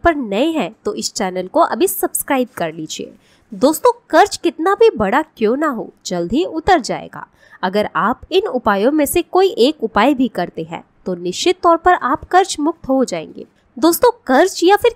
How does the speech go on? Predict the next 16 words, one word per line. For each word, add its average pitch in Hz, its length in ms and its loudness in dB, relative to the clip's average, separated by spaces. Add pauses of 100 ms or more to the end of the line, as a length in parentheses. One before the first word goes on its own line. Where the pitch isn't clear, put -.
किसी 339 220 2
प्रकार 240 400 -2
के 359 140 0
लोन 302 380 4
का 415 120 0
सर 320 300 -2
पर 415 200 2
होना 220 380 -4
जिंदगी 196 520 -2
को 403 240 0
दुविधा 214 380 0
में 349 160 0
डाल 160 240 -6
देता 156 260 -10
है। - 180 -18 (520)
कर्ज 359 260 2